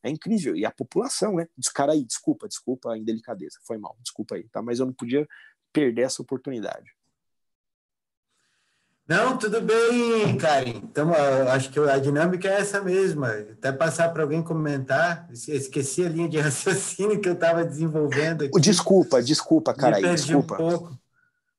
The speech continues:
Speaker 2: Mas também vou passar pro Denis, pro Renato comentarem um pouco o que, que vocês acham que,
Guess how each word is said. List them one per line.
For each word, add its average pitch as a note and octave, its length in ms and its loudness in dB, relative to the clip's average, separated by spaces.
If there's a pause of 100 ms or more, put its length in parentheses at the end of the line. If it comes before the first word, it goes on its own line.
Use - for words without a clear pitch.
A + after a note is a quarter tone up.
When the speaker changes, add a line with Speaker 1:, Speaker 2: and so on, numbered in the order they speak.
(120)
Speaker 2:
Mas F3 280 2
também G3+ 280 2
vou G#3 160 2
passar G#3+ 380 2
pro G#3 160 2
Denis, G3+ 380 2
pro F3 160 -2
Renato E3+ 440 0
comentarem E3+ 560 0
um E3 140 -4
pouco F3 360 -6
o - 20 -18
que, - 180 -14
que F3+ 100 -14
vocês F3+ 380 -2
acham D#3+ 340 2
que, B2+ 880 -4